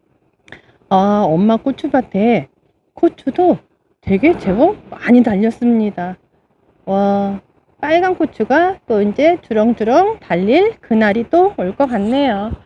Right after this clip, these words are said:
자두나무 약 주면서 주변에 또 과일나무들 한, 하나, 한 번씩 이렇게 약을 뿌려주고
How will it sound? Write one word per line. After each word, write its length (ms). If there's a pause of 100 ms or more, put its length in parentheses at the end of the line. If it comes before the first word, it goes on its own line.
(440)
자두나무 800
약 200
주면서 840 (280)
주변에 640
또 120
과일나무들 1120 (2000)
한, 140
하나, 300
한 220
번씩 240
이렇게 220
약을 300
뿌려주고 800